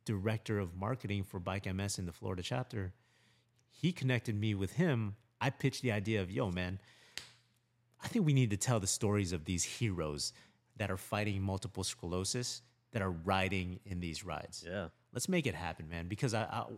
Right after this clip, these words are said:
Speaker 1: all I, all I wanna do is tell a really good story, because now that I'm understanding what this whole thing is, I want Haji Studios to be involved in giving back.
Speaker 2: Yeah.
Speaker 1: It's something that I've always wanted to do to
Speaker 2: Yeah.
Speaker 1: begin with,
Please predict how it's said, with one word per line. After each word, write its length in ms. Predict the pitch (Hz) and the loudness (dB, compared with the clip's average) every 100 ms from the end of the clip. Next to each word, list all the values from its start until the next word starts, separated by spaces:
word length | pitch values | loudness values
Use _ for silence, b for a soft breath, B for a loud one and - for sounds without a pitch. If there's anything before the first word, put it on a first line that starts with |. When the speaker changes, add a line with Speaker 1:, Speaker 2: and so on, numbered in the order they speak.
| - | -2
Speaker 1:
all 220 | 139 175 | 2 2
I, 140 | 165 131 | 2 0
all 180 | 113 139 | -2 0
I 80 | 156 | 2
wanna 280 | 147 139 123 | 2 0 0
do 280 | 104 113 | 2 2
is 120 | 107 - | 2 -2
tell 260 | - 117 110 | -2 0 0
a 60 | |
really 360 | 85 87 104 101 | -2 -2 0 2
good 200 | 92 90 | 2 0
story, 340 | - 107 90 | -2 -2 -2
because 360 | 87 95 104 87 B B B B B - | -2 -4 -4 -4 B B B B B -8
now 260 | 101 127 147 | -2 0 2
that 160 | 131 | 2
I'm 160 | 110 101 | 2 -2
understanding 1000 | - 113 104 - - 95 107 107 98 87 | -2 -2 0 -2 0 -2 0 -2 -2 -4
what 240 | 90 92 - | -2 -4 -2
this 160 | 92 | -4
whole 260 | - 98 95 | -2 -2 -4
thing 260 | - 95 | -4 -2
is, 460 | 92 92 92 92 - _ _ _ | -2 -2 -4 -6 -10 _ _ _
I 80 | 101 | -4
want 380 | 107 117 107 - _ _ _ _ _ _ _ | -2 0 -2 -4 _ _ _ _ _ _ _
Haji 320 | - 113 101 | -8 -6 -4
Studios 540 | 98 - 98 95 95 95 | -8 -6 -2 0 -2 -4
to 120 | 101 | -8
be 200 | 90 92 | -4 -4
involved 400 | 92 87 87 87 | -4 -4 -6 -6
in 160 | 87 80 | -8 -8
giving 320 | 85 85 80 | -8 -6 -8
back. 380 | 76 78 95 _ _ - | -8 -12 -14 _ _ -4
Speaker 2:
Yeah. 180 | 104 165 | -2 0
Speaker 1:
It's 100 | - | 0
something 240 | 147 131 | 0 2
that 100 | 120 | 2
I've 100 | 110 | 2
always 240 | 107 104 92 | 2 0 0
wanted 340 | 98 95 82 | -2 -4 -6
to 60 | 85 | -10
do 300 | 80 90 82 | -6 -4 -4
to 120 | 78 | -6
Speaker 2:
Yeah. 120 | 92 87 | -6 -4
Speaker 1:
begin 280 | 95 95 | -2 -4
with, 160 | 80 78 | -6 -10